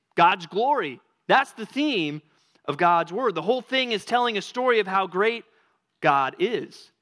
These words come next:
Well, if that is the point of the story, don't miss the point, even in your own quiet time. Make sure that that is a time of worship for you, where you're taking what you read and you're stopping to say, "Wow, God, you are amazing. You are good. You are faithful,"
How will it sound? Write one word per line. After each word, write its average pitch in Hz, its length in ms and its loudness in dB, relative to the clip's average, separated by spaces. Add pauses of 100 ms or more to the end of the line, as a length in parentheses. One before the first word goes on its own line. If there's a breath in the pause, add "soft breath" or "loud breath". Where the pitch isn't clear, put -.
Well, 143 80 -4
if - 80 -8
that 180 160 2
is 190 160 0
the 151 100 -12
point 220 360 -6
of 147 140 -4
the 131 120 -8
story, 175 440 -2
don't 135 280 -4
miss 214 180 -4
the 175 140 -10
point, - 320 -12 (1120)
even 151 240 -2
in 156 140 -2
your 156 160 -2
own 190 360 -4 (840)
quiet 127 300 -4
time. 117 280 -12 (200)
Make 165 100 0
sure 208 160 2
that 165 120 2
that 220 180 2
is 190 100 -2
a 180 60 -4
time 190 280 -2
of 165 140 -2
worship 156 580 0 (300)
for 156 120 -4
you, 143 180 -2
where 151 100 0
you're 226 160 -4
taking 233 460 -4
what 196 240 -2
you 156 240 -4 (280 soft breath)
read 214 200 0
and 160 120 -2
you're 220 120 -4
stopping 185 400 -4
to 147 60 -10
say, 143 220 -2
"Wow, 202 520 -6 (240)
God, 196 360 -2 (380)
you 143 180 -4
are 240 160 -4
amazing. 135 560 -10
You 147 200 -4
are 202 200 0
good. 131 360 -6
You 139 200 -4
are 214 180 0
faithful," 226 720 -6